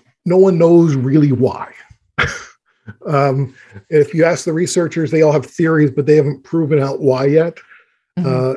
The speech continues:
Speaker 1: but it's, you know, it works. A-, and the, the interesting thing is, like, when I finally got diagnosed, I was, I, I was to a point where I could barely walk. I couldn't type with my right hand. I couldn't write with my type hand,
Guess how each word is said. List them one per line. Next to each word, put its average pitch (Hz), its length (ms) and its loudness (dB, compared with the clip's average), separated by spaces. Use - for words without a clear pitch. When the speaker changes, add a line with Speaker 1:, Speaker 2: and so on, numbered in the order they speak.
Speaker 1:
but 156 320 -2
it's, - 540 -6
you 165 160 -4
know, 165 100 -2
it 190 140 4
works. 196 580 0
A-, 196 380 -4
and 220 300 0
the, 185 180 2
the 196 120 2
interesting 262 400 -4
thing 135 160 0
is, 131 160 2
like, 151 140 -2
when 165 160 -4
I 269 160 -6
finally 190 340 -2
got 135 240 -2
diagnosed, 131 880 -4
I 294 100 -4
was, 165 360 0
I, - 120 -6
I 254 40 -6
was 302 180 -4
to 330 60 -4
a 240 60 -2
point 190 260 0
where 147 160 -2
I 214 80 -2
could 165 200 -6
barely 208 300 2
walk. 139 460 -2
I 151 180 -6
couldn't 226 480 -2
type 190 260 2
with 185 160 -2
my 180 100 -2
right 156 300 -4
hand. 151 340 -10
I 143 60 -10
couldn't 190 340 -2
write 156 300 2
with 156 160 -8
my 147 80 -2
type 135 340 -6
hand, 151 440 -6